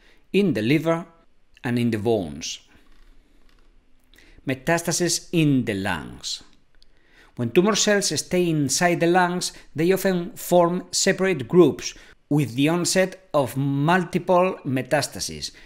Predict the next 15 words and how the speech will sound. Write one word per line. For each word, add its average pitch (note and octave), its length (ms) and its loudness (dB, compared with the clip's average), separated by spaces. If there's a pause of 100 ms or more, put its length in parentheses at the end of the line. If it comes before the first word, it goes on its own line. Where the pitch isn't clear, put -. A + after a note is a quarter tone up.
(180)
which A2+ 220 -4
will C3+ 260 2
grow D3 280 2
gradually. G#2 840 -2 (720)
If A#2+ 200 -2
they G#3 340 4
override G3+ 720 2
the B2 280 -2
function B2+ 880 -2
of D3 180 -4
the E3+ 80 2
lung, F3+ 420 0 (320)
they D#3 100 -2
can D#3+ 260 0
cause F3+ 300 2